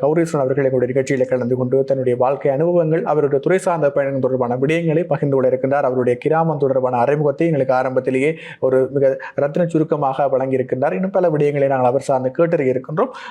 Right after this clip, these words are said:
தொடர்ந்து நிகழ்ச்சிக்குள்ளே நாங்கள் பயணிக்கலாம். உங்களுடைய கிராமம், அமிர்தகளை கிராமத்தினுடைய மண் வாசனையை எங்களுடைய முதற் பகுதியில் நீங்கள் எங்களுக்கு தந்திருக்கின்றீர்கள்.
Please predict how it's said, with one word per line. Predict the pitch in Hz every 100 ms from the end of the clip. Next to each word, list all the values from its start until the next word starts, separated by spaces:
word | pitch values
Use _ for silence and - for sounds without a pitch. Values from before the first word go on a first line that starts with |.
| -
தொடர்ந்து | 196
நிகழ்ச்சிக்குள்ளே | 180 165 156 147 135
நாங்கள் | 131 123 123
பயணிக்கலாம். | 135 117 - - - _ _ - - _ _ - - - - - - _ _ _ _
உங்களுடைய | 190 185 165 160 156
கிராமம், | 165 170 143 - - - -
அமிர்தகளை | 160 180 175 160 151
கிராமத்தினுடைய | 151 139 139 135 139 135 139
மண் | 127 151 151
வாசனையை | 135 131 120 131 139 160 -
எங்களுடைய | 131 123 123 131
முதற் | 160 160
பகுதியில் | 143 131 131 135
நீங்கள் | 127 123 117 -
எங்களுக்கு | 127 120 - 131
தந்திருக்கின்றீர்கள். | 147 135 131 117 117 -